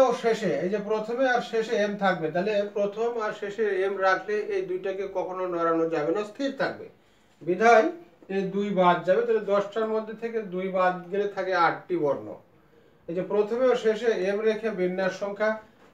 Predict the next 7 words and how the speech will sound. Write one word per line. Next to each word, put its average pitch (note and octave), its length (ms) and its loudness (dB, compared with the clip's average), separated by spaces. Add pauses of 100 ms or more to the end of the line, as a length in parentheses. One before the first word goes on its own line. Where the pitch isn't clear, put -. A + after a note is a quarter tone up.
(120)
factorial G3+ 440 0 (100)
eight A3+ 140 8 (120)
divided A3 520 0
by G3 120 6 (460)
এম A3+ 100 4 (120)
বাদ F#3 180 4 (100)
গেলে G#3 180 2